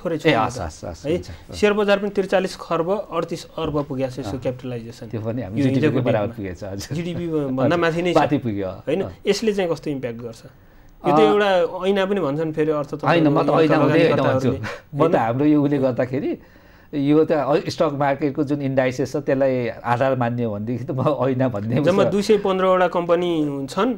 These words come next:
Speaker 2: छन्।
Speaker 1: त्यतिलाई मात्रै हेरेर
Speaker 2: हजुर,
Speaker 1: ऐना
Speaker 2: हजुर,
Speaker 1: भन्-, मान्न
Speaker 2: त्यही त।
Speaker 1: पनि न-,
Speaker 2: अ,
Speaker 1: नमिल्ने
Speaker 2: मिल्दैन,
Speaker 1: पर्ने
Speaker 2: मिल्दैन।
Speaker 1: हो।
Speaker 2: किनभने त्यसको इस-, उ हेर्नुपर्छ कि कुन,
Speaker 1: यसको
Speaker 2: कुन
Speaker 1: अहिले
Speaker 2: सेक्टरलाई रिप्रेजेन्ट गरेछ भन्ने हिसाबले मात्र हामीले ऐना हो कि होइन भनेर गर्नुपर्छ।
Speaker 1: अहिले, अहिले जुन देखिएको छ नि,
Speaker 2: हजुर।
Speaker 1: लगभग एक वर्ष हुन लाग्यो
Speaker 2: अँ।
Speaker 1: सेयर बजारमा देखिएको यो वृद्धि,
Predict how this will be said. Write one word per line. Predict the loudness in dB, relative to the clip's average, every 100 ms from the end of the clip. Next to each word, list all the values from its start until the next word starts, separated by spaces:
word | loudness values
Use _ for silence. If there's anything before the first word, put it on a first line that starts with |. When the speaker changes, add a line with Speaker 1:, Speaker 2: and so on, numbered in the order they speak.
| -8
Speaker 2:
छन्। | -6 -2
Speaker 1:
त्यतिलाई | 0 2 2
मात्रै | 2 0 2
हेरेर | 2 2
Speaker 2:
हजुर, | 2 0
Speaker 1:
ऐना | 0
Speaker 2:
हजुर, | 0 0
Speaker 1:
भन्-, | 0
मान्न | 0
Speaker 2:
त्यही | 0
त। |
Speaker 1:
पनि | 0
न-, | -4
Speaker 2:
अ, |
Speaker 1:
नमिल्ने | -4 -4 -2 2 2
Speaker 2:
मिल्दैन, | 2 0
Speaker 1:
पर्ने | 0 0
Speaker 2:
मिल्दैन। | 0 0
Speaker 1:
हो। | -2
Speaker 2:
किनभने | -2 -2
त्यसको | -2 0 0
इस-, | -2 -2
उ | 0
हेर्नुपर्छ | 2 0 -4 -8 -10
कि | -12 -12 -16 -20 -20 -20 -2
कुन, | 2
Speaker 1:
यसको | 4 4
Speaker 2:
कुन | 4
Speaker 1:
अहिले | 4
Speaker 2:
सेक्टरलाई | 4 2 0 0
रिप्रेजेन्ट | 0 0 0 0
गरेछ | 0 0 -2
भन्ने | -4 -2 0 -2
हिसाबले | -2 -2 0 -2
मात्र | -2 -2
हामीले | -2 -4 -2
ऐना | 0 0 -2
हो | -4
कि | -4
होइन | -2 -2 -2 -4
भनेर | -4 -6
गर्नुपर्छ। | -6 -6 -4 2
Speaker 1:
अहिले, | 4 4
अहिले | 4 4
जुन | 4 2 0
देखिएको | -2 -2 -2 -2
छ | -2
नि, | -2 -2
Speaker 2:
हजुर। | -4 -2
Speaker 1:
लगभग | -2 2 0
एक | 0 -2
वर्ष | -4 -4
हुन | -6 -6 -4
लाग्यो | -4
Speaker 2:
अँ। | -6
Speaker 1:
सेयर | -6 -6
बजारमा | -4 -4 -4
देखिएको | -6 -8 -10 -8 -8
यो | -6
वृद्धि, | -4 -2 -2 -4